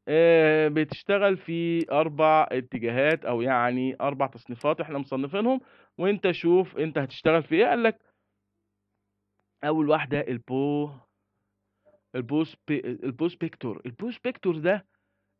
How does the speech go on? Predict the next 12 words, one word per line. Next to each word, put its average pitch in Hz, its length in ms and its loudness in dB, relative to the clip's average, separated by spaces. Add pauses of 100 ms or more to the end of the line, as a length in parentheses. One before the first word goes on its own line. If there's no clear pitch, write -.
آمم، 135 840 -2
آآ، 131 220 0
نوعية 151 840 2
من 151 400 0
الشركات 143 760 2 (260)
قوية، 151 600 -2
فاهمة 123 640 -2
السوق، 156 640 -2 (320)
عندها 135 680 2
رؤية، 156 420 4
آآ، 135 720 2
آآ، 135 280 -2